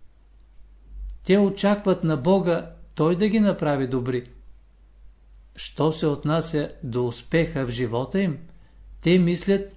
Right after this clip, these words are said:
че това зависи от тях. Тъкмо обратното е вярно. Горко на онзи, който очаква добротата отвън.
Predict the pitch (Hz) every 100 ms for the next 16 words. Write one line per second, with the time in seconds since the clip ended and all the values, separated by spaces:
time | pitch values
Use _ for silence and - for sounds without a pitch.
0 | - - 151 151 127 160 147 131 160 165
1 | 135 123 - 139 - - - - - -
2 | - - - - - - - - - -
3 | 165 175 180 175 143 127 156 156 165 175
4 | 170 156 160 143 117 123 - - - -
5 | - - - - - 135 165 165 190 196
6 | 185 208 208 180 214 214 - 180 180 180
7 | 165 160 175 180 175 139 151 139 139 143
8 | 165 170 170 - 135 143 123